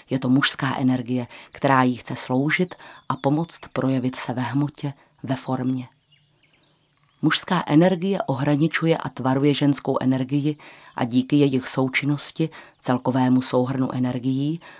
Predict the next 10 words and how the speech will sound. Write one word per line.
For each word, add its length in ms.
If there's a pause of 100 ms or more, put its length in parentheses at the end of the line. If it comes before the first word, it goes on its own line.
(140)
může 260
nabrat 320
zcela 360
nový 240
směr. 460 (1200)
Nová 380
realita 440
může 280
být 200
stvořena 720